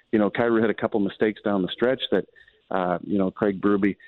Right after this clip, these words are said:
scratching his head and had to have a chat with him, and, you know, they just can't have any more of that. So I would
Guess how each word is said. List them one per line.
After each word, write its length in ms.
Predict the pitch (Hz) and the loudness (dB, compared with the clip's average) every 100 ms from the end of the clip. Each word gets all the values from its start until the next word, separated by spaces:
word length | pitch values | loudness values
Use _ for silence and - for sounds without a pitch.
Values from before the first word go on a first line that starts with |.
| - - | -20 -10
scratching 400 | - 117 110 113 | -2 -2 0 -2
his 120 | 98 | -2
head 200 | 107 107 | 0 0
and 80 | 120 | 0
had 180 | 107 101 | 0 0
to 60 | 104 | 0
have 160 | 98 | -2
a 60 | 95 | -2
chat 320 | - 101 101 | -4 -2 0
with 120 | 98 | 0
him, 200 | 110 139 | 0 2
and, 180 | 120 95 | 2 2
you 140 | 95 | 2
know, 80 | 101 | 4
they 140 | 104 107 | 4 2
just 160 | 104 | 0
can't 180 | 113 95 | 0 2
have 200 | 104 101 | 2 2
any 180 | 98 95 | 2 4
more 240 | 98 107 | 4 4
of 60 | 104 | 2
that. 180 | 90 87 | 2 0
So 180 | - 101 - | 0 -2 0
I 120 | 151 | 0
would 160 | 160 | 0